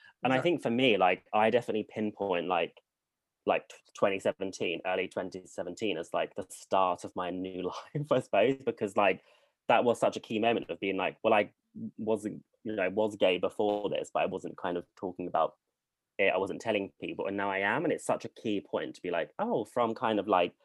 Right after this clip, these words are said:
Speaker 1: April twenty seventeen, that's when things really sort of changed."
Speaker 2: Yeah, so t-,
Speaker 1: Okay.
Speaker 2: so t-, I, I mean, I know we've spoken about this before, but, like, tell me what your proc-, like, what your thought process was and stuff, because I think,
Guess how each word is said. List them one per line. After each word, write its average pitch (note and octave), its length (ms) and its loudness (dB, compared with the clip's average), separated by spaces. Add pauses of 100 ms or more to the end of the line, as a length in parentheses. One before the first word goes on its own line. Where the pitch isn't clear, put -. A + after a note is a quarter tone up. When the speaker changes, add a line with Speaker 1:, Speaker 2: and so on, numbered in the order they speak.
(360)
Speaker 1:
April G#2 360 0
twenty G2 280 0
seventeen, F#2 600 -2
that's F2 240 0
when F2+ 180 -8
things F2+ 340 -6
really F2+ 400 -6
sort - 340 -12
of - 60 -20
changed." F#2+ 600 -10 (340)
Speaker 2:
Yeah, F3 260 2
so G3+ 160 2
t-, G#3 180 -2
Speaker 1:
Okay. F#3+ 60 -2
Speaker 2:
so G3 220 0
t-, - 60 -10 (220)
I, F3 180 2
I G3 40 2
mean, G3+ 300 -4
I F3+ 80 0
know F#3 280 0
we've D#3+ 280 0
spoken D#3 420 -4
about C#3+ 320 -2 (420)
this D#3 240 -8
before, D3+ 380 -2
but, A2 120 -4
like, C#3 200 0
tell F3 180 -6
me D#3+ 300 -4
what C#3 300 0
your D3+ 120 -2
proc-, C#3 380 -4
like, B2+ 160 -2
what A#2+ 120 -6
your B2 100 -8
thought - 180 -8
process C#3+ 320 -6
was C3 160 -4
and G2 100 -16
stuff, - 300 -8
because C#3+ 220 -12
I C3+ 80 -2
think, C#3+ 240 -12